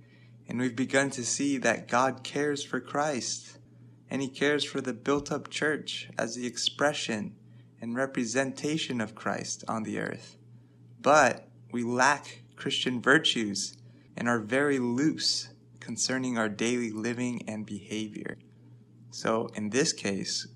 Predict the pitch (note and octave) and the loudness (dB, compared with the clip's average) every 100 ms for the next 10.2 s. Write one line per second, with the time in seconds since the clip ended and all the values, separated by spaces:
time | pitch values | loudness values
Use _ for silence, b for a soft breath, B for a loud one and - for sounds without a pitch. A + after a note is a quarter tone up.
0 | - A2 G#2 - B2 C#3 - A2 - G#2 | -12 -8 -8 2 2 2 -2 -4 -2 -2
1 | G2+ G#2 A2 A2 F#2+ - A2 - G2 G2 | -2 -4 -4 -4 -8 -6 -6 -4 -6 -4
2 | G2+ G2 - - - - B B B - | -4 -4 -6 -8 -12 -14 B B B -6
3 | A2+ G2+ - - A#2+ - - - - - | -2 0 -2 0 0 0 -6 -6 -6 -8
4 | - - G2+ - G#2 - A#2 A#2 - - | -12 -14 -10 -8 -8 -2 -2 -2 -6 -6
5 | - - - - G2 G#2+ - G#2+ - G2+ | -6 -8 -10 -12 -8 -8 -8 -10 -8 -6
6 | F#2+ E2+ - - - - - - B B | -6 -8 -10 -10 -12 -20 -20 -20 B B
7 | B B B - C#3 D3+ - A2 G2+ G2 | B B B 0 2 2 0 -2 -2 -4
8 | - - B B B - B2+ C3 A#2+ B2+ | -8 -16 B B B -12 -6 -4 0 2
9 | B2 A#2+ G#2+ - A#2 A2+ G2+ G2 G#2+ B2+ | 2 0 -6 -2 -2 0 -2 -4 -4 0
10 | A2+ G#2 | 0 -2